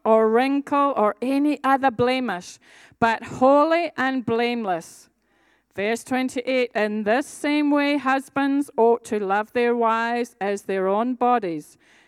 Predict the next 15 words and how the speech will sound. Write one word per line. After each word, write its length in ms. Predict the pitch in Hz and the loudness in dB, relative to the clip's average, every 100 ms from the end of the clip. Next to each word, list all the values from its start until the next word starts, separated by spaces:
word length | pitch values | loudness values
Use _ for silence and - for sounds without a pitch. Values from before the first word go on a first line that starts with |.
| _ | _
He 320 | - 185 208 | -6 -2 0
who 200 | 214 233 | 0 0
loves 360 | 214 214 233 - | 2 2 0 -2
his 240 | 254 247 | -4 -2
wife 580 | 233 220 226 240 247 - - _ _ _ _ _ - | -2 0 0 -4 -8 -16 -20 _ _ _ _ _ -10
loves 520 | 165 185 190 190 - | -6 -2 -4 -6 -12
himself." 840 | 180 170 - 196 180 - - - - _ _ _ - - _ _ _ _ | -14 -14 -10 -8 -8 -12 -20 -20 -20 _ _ _ -16 -16 _ _ _ _
Wonderful. 960 | 160 160 175 208 226 214 - 175 147 165 _ _ _ _ _ _ 208 | -4 0 0 -2 -4 -6 -2 -2 -2 -8 _ _ _ _ _ _ -8
Now 140 | 202 | -4
you're 260 | 202 240 262 | 0 0 -2
thinking, 640 | - 226 233 - 196 175 - | -4 -8 -8 -12 -12 -14 -18
"Where 600 | 175 147 196 214 202 - | -14 -8 -4 -2 -4 -4
is 180 | 175 175 | -4 -4
she 320 | - 190 175 | -4 -2 -2
going?" 580 | 160 180 190 156 143 | -2 -4 -2 -4 -8